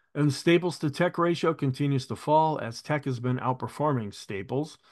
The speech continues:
And we're not up to the fifty-day moving average yet with the fang index. We did bounce off the two hundred-day moving average and have been having a nice little bounce here. But we want to be able to get above this to be more positive. And we're coming right up to this other trend line that I have here attaching these lows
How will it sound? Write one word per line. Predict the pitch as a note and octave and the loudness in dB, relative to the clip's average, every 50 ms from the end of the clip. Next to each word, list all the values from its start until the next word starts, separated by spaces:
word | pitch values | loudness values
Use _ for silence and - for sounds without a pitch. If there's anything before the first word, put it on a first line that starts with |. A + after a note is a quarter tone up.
| - - _ _ _ _ _ _ _ - | -20 -20 _ _ _ _ _ _ _ -4
And | - D3 D#3 | 0 2 4
we're | D#3 D#3 | 4 6
not | D#3 E3 F3 F#3+ F3+ | 6 6 4 4 4
up | E3 F3 G3 - | 4 4 2 2
to | - E3 | 0 0
the | D3+ | 0
fifty-day | C3+ - E3 D3+ C3 - D3+ C#3+ C#3+ C#3 C3+ | 0 0 0 -2 0 0 2 2 4 4 4
moving | C#3 C#3 C3+ C3 C3+ C3 | 4 2 2 2 2 2
average | B2+ B2 B2 A#2+ B2 A2+ B2 | 0 0 -2 -2 -4 -4 -4
yet | B2+ A#2 G#2+ | -4 -4 -4
with | A#2+ A#2 A#2+ | -6 -8 -8
the | A#2+ | -10
fang | A#2 - C3+ B2+ B2+ B2 A#2 | -8 -4 -2 0 0 0 -2
index. | G#2+ G2+ F2+ D#2 D#2 - - - | -2 -4 -6 -8 -10 -12 -14 -12
We | - A2 | -10 -10
did | A2 - C#3 D3+ D3 C#3 | -6 0 0 0 2 2
bounce | D#3+ D3+ D#3 D3+ C3+ | 2 2 2 0 0
off | - D3+ D3 C#3 | 0 0 0 0
the | - C#3 | -2 -4
two | C3+ - - F#3+ | -2 0 2 2
hundred-day | F#3+ F#3 D#3+ C#3 B2+ A#2+ | 2 2 2 0 0 0
moving | A2 A2+ A#2 A2 G2+ G#2+ G#2 G2+ | 0 -2 -4 -4 -4 -6 -4 -2
average | F#2+ G2 A2+ B2 B2+ B2 | -2 -2 0 0 -2 -2
and | B2+ A#2+ | -2 -2
have | A#2+ A#2+ A#2+ A2+ | -2 -2 -2 -2
been | A#2+ B2 B2+ B2 | -2 -2 -2 0
having | B2+ C3 C3 C3 C3 B2+ | 2 2 2 2 2 0
a | B2 | 0
nice | B2 B2 B2 - - | 0 -2 -2 -2 -2
little | C3 A#2+ A#2 | -2 -2 -2
bounce | A2+ - B2 A#2+ C3+ C#3 C3 - | -2 -4 -4 -2 -2 -2 -4 -6
here. | - E2 E2 - - | -10 -12 -12 -12 -14
But | - - | -14 -8
we | A#2+ B2+ C3+ | -4 -2 0
want | C#3+ D3+ D3+ D3 C#3 | 0 0 0 0 0
to | |
be | B2+ A#2+ B2+ C#3+ | -2 0 0 -2
able | C3+ B2 A#2+ | -2 -2 -2
to | B2 | -4
get | A#2 - _ - D3 D3+ - - | -6 -6 _ -2 -2 -2 -2 -4
above | - A2+ A2+ _ - C#3+ D#3 E3 C#3+ B2+ | -8 -12 -10 _ 0 2 2 2 2 0
this | A2+ G#2 A2 - - - _ - | -4 -6 -8 -12 -16 -16 _ -10
to | A#2+ | -6
be | A#2 B2 A#2+ | -4 -2 -2
more | A#2+ A#2+ A2+ G#2 | -2 -2 -4 -4
positive. | - - C3+ C3+ B2+ B2 A2+ G#2 F#2 G2 A2+ C3 C#3 _ _ - - - - - - - - - | -2 0 2 2 2 2 0 -4 -6 -6 -8 -8 -10 _ _ -20 -20 -20 -20 -20 -20 -20 -12 -4
And | C#3 C#3 | 0 2
we're | C#3+ C3+ | 2 2
coming | C3 - E3 E3+ G3 G3+ G3+ | 4 4 4 4 6 6 6
right | F#3+ F#3 F#3 F#3 F3 | 6 4 4 4 4
up | E3+ E3+ E3 - | 2 2 0 -2
to | - | -2
this | C#3+ C#3+ C#3 C3 C#3+ | -2 -2 -2 -2 0
other | C#3 D#3 D3+ C#3+ | 0 0 2 0
trend | B2+ C#3 - - D#3+ E3 D#3+ | 0 -2 -2 0 2 2 4
line | D3+ C#3 C3 C3 B2 | 2 2 2 2 2
that | B2 A#2+ | 2 2
I | A#2 A2+ A#2+ | 0 -2 -2
have | A#2+ A#2+ A#2+ B2 B2+ C3 B2+ A#2+ | -4 -4 -4 -2 -2 -2 -2 0
here | B2+ C3+ C3 B2+ B2+ | 0 0 2 2 0
attaching | B2 B2 - C#3+ C#3+ C#3 C3 - C#3+ C3+ C3 B2+ | -2 -4 -2 -2 -2 -2 -2 -4 -2 0 2 2
these | C3 B2+ B2 A#2 | 2 2 0 -2
lows | A#2 A#2+ C#3 D3+ C#3+ C3 C3 B2+ B2 B2 _ | 0 2 4 4 6 4 4 2 0 -4 _